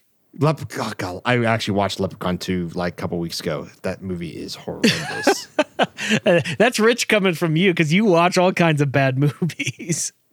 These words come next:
Speaker 1: Yeah. He has a Leprechaun go-kart
Speaker 2: Like it, like,
Speaker 1: in that movie.
Speaker 2: branded?
Speaker 1: Yes. It, like, it has, like, Leprechaun features on it. <laughs>
Speaker 2: Wait, a-, and,
Speaker 1: Oh my
Speaker 2: and this
Speaker 1: God,
Speaker 2: is
Speaker 1: that
Speaker 2: happening in only the second movie?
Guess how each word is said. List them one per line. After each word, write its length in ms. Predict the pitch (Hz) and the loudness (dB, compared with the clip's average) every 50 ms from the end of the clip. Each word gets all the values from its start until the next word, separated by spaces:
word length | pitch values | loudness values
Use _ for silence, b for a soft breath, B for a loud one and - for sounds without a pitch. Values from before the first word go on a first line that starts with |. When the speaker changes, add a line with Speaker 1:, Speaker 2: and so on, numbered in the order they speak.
| _ _ _ | _ _ _
Speaker 1:
Yeah. 480 | - 110 113 107 104 98 98 92 92 87 b b b b b b b b b b b b b _ _ _ | -6 -2 -2 0 0 0 -2 -4 -6 -8 b b b b b b b b b b b b b _ _ _
He 140 | - 151 170 160 | 0 2 4 4
has 200 | 190 202 185 208 | 4 4 4 4
a 40 | |
Leprechaun 640 | 196 165 156 175 - 180 160 - 156 156 151 139 135 | 4 4 2 2 2 0 0 2 2 2 2 2 0
go-kart 580 | 117 107 110 127 123 - - 98 80 76 - - _ _ _ _ _ _ _ _ - | 0 0 0 0 0 0 -2 -2 -2 -4 -8 -14 _ _ _ _ _ _ _ _ 2
Speaker 2:
Like 200 | 180 165 151 147 | 2 4 4 2
it, 140 | 147 - | 0 2
like, 140 | - 170 147 | 2 2 2
Speaker 1:
in 40 | - | 2
that 120 | 131 123 | 2 2
movie. 100 | 147 143 139 | 2 2 4
Speaker 2:
branded? 520 | 135 135 143 151 156 180 190 202 196 208 - _ _ _ _ _ _ _ _ _ _ - | 4 4 4 4 4 4 4 2 2 -2 -8 _ _ _ _ _ _ _ _ _ _ -2
Speaker 1:
Yes. 440 | - 135 123 107 104 - - - - - - | 0 0 0 0 -2 -2 -4 -4 -4 0 0
It, 120 | 151 143 | 0 2
like, 320 | 147 151 143 120 - - - - | 4 2 2 0 -2 -6 -4 0
it 140 | 156 156 135 | 0 2 2
has, 240 | 127 151 147 139 143 | 2 2 0 2 2
like, 500 | 139 139 131 127 123 101 - - - _ _ _ _ _ _ _ _ _ _ - | 2 2 2 2 0 -2 -4 -10 -20 _ _ _ _ _ _ _ _ _ _ -2
Leprechaun 640 | 131 139 139 - 156 139 - - 143 135 127 123 | 0 0 0 0 -2 -2 0 0 2 2 2 0
features 680 | 110 - - 127 135 120 - - 104 98 95 87 80 - | -2 -4 -4 -4 -4 -4 -2 -2 -2 -2 -2 -4 -4 -6
on 160 | 87 80 - | -8 -8 -10
it. 320 | - - - - 247 - - | -12 -6 -2 0 0 0 0
<laughs> 1400 | - 220 208 - _ _ - - _ - 262 - _ - - - _ _ - - - _ _ _ - - - 196 196 | -4 -6 -6 -6 _ _ -20 -20 _ -10 -10 -10 _ -8 -10 -10 _ _ -18 -18 -18 _ _ _ -10 -4 -2 0 2
Speaker 2:
Wait, 180 | - 190 196 196 | 4 2 2 4
a-, 200 | 196 190 - - | 2 0 2 4
and, 120 | 196 180 175 | 4 4 2
Speaker 1:
Oh 20 | |
my 80 | 165 - | 2 2
Speaker 2:
and 160 | 214 190 180 | 2 4 4
this 140 | 175 185 175 | 4 4 4
Speaker 1:
God, 60 | 190 | 2
Speaker 2:
is 80 | 180 143 | 2 2
Speaker 1:
that 60 | 147 | 2
Speaker 2:
happening 340 | 160 170 165 - 170 160 147 | 2 2 2 2 2 2 2
in 100 | 135 135 | 2 2
only 220 | 135 139 147 147 | 2 2 2 2
the 120 | 135 139 160 | 0 0 -4
second 460 | - - - 143 - - 143 131 120 | -4 -2 -2 -2 0 0 0 0 2
movie? 360 | 123 123 127 135 160 185 180 | 2 2 2 2 2 0 -2